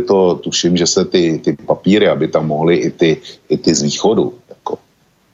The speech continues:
jo, eh, který by měli zájem, zájem emigrovat do Čech zpátky, potomci v nějakém třetím, čtvrtém koleni. Tak bylo to zřízeno nikoli v Kyjevě, ale v Oděse. Takže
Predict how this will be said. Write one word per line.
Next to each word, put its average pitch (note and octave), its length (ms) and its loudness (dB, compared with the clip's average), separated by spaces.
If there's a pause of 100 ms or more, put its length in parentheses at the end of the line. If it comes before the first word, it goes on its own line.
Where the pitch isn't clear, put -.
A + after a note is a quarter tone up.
(220)
jo, C#2 120 0 (160)
eh, D#2 160 2
který D#2 280 0
by D2 140 2
měli D#2+ 320 2
zájem, D#2+ 520 0
zájem D#2 560 0
emigrovat E2 540 2
do D2 80 0
Čech D2 300 -4 (720)
zpátky, D2 680 -2 (140)
potomci E2 560 0
v D2+ 40 0
nějakém D2+ 420 -2
třetím, D#2 340 -2
čtvrtém E2 480 0
koleni. C#2 420 0 (760)
Tak - 240 -2
bylo E2 220 4
to F2 160 0
zřízeno E2 680 2
nikoli D#2 360 0
v - 60 -10
Kyjevě, D#2 400 0
ale D2+ 200 0
v - 160 -14
Oděse. - 560 -2 (560)
Takže B1 280 -2